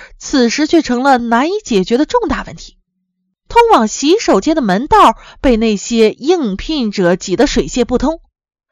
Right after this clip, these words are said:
他们有的在交谈，有的在打牌，还有的在闭目养神。要挤出去实在是太艰难了，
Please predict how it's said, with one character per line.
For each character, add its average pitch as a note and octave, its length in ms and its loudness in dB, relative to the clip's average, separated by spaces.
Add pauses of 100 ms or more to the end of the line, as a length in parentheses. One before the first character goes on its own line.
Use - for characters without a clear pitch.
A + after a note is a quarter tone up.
(100)
他 - 100 -2
们 A#4 120 2
有 F4+ 100 4
的 C#4 120 0
在 E4 120 2
交 F#4+ 220 2
谈， A#3 340 0 (240)
有 D3+ 300 0
的 F3 80 -4
在 C4+ 160 -2
打 - 180 -6
牌， F#3 320 -6 (340)
还 F4 180 2
有 F4 200 4
的 C#4 160 0 (180)
在 B3 160 2
闭 C#4 300 -4
目 A#3 160 -4
养 D#3+ 240 -4
神。 D#3 300 -6 (600)
要 E3 200 -6
挤 - 400 -12
出 G#3+ 180 -4
去 F3 220 -2 (340)
实 F3 540 -2
在 G3+ 240 0
是 E3 160 -6
太 C#4 460 2
艰 E3+ 200 -6
难 - 180 -14
了， F3 120 -20